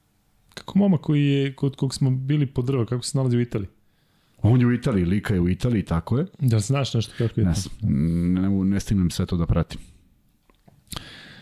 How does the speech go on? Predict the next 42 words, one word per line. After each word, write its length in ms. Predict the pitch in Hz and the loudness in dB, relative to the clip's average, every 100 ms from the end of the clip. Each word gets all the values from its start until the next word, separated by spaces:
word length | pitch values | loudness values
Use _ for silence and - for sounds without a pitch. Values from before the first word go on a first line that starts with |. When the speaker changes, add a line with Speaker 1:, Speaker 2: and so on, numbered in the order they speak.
| - - - - | -20 -20 -12 -2
Speaker 1:
E, 100 | 135 131 135 135 131 131 131 127 | 2 2 0 0 -2 -2 -2 -4
do 100 | 127 | -2
kada 220 | 165 175 | 0 0
će 260 | - 165 | 0 0
se 240 | 135 - 151 | 0 -2 -2
Euroliga 380 | 160 156 156 147 | 0 0 2 2
Speaker 2:
Miljan 160 | 110 147 139 | 4 2 0
je 120 | 113 | 0
Speaker 1:
prostire 40 | 107 | 0
Speaker 2:
u 100 | 110 | 0
Speaker 1:
S 20 | |
K? 40 | |
Speaker 2:
Italiji. 340 | 131 139 151 165 - - _ - 196 - _ _ _ _ - | 0 0 0 -2 -4 -20 _ -20 -20 -20 _ _ _ _ -2
E, 60 | |
a 160 | 98 92 | 0 0
sa, 160 | - 90 - | -2 -4 -4
sa 160 | - | -4
tim 240 | - 147 170 | 0 0 2
igračima 580 | 120 127 131 156 139 - | 0 -2 -2 0 -2 0
ozbiljnu 500 | 117 131 110 101 95 | 0 0 0 0 0
snagu 240 | 101 87 | -2 -2
imamo. 160 | 82 80 | 0 0
Jer 80 | 82 | 0
gledaj 180 | 147 | 0
šta 120 | 190 196 | 0 -2
se 120 | 175 | -2
desilo 300 | 170 165 139 | -2 -2 0
prošle 320 | 139 127 107 | 0 0 0
godine. 220 | 92 71 - - - - - - - | 0 -2 -10 -20 -20 -20 -20 -16 -4
Zamolili 380 | 85 92 123 160 | 2 2 2 0
smo 140 | 151 | 0
organizatore 520 | 127 123 151 151 123 | -2 0 0 -2 -2
ove 140 | 127 131 | 0 0
lige 200 | 139 143 | 0 0
da 100 | 113 | 0
nastupimo 440 | 113 - 139 117 | -2 -2 0 0
kao 160 | 113 120 | 0 -2
reprezentacija. 600 | 107 98 92 95 - 85 | 0 0 0 0 -2 0
I 80 | 123 | 0
šta 140 | 135 | 0
se 100 | 131 | 0
desilo? 300 | 113 - | -2 -2